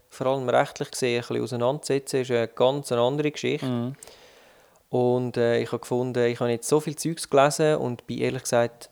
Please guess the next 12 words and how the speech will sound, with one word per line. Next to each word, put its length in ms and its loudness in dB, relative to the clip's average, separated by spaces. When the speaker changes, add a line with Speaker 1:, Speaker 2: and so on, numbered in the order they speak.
Speaker 1:
bis 200 -6
jetzt 360 0
immer 220 -4
noch 100 0
nicht 160 -4
genau 260 4
sicher, 460 -4
was, 420 2
wie 140 4
das 180 0
es 140 -8
läuft. 540 2